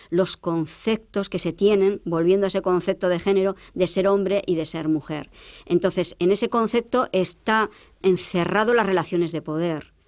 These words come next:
De hecho, el patriarcado, pues, sitúa a las mujeres en una relación de poder de subordinación y al hombre en una situación de superioridad, de dominación. Entonces interesa,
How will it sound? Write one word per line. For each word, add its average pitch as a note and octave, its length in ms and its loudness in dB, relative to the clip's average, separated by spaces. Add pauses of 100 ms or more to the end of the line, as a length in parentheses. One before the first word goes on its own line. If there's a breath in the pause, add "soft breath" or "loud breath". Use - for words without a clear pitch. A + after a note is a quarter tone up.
(260 soft breath)
De F3 220 2
hecho, G3 180 0
el G3+ 80 0
patriarcado, G3+ 880 -2 (300 loud breath)
pues, G3 400 2
sitúa G3 480 0
a - 20 2
las E3+ 220 -2
mujeres G#3 600 -2 (240 loud breath)
en E3+ 200 4
una G3+ 240 4
relación G3+ 440 0
de G3+ 120 2
poder F#3+ 260 0
de G3 80 0
subordinación E3+ 2000 -4 (240 loud breath)
y F#3 140 2
al F3 120 2
hombre A3 300 0
en G#3 60 2
una G3+ 100 2
situación F#3+ 320 -2
de G3 160 -2
superioridad, D#3 880 -4 (480 soft breath)
de G#3 240 2
dominación. D#3+ 760 -2 (240 soft breath)
Entonces F3 380 0
interesa, F#3+ 720 0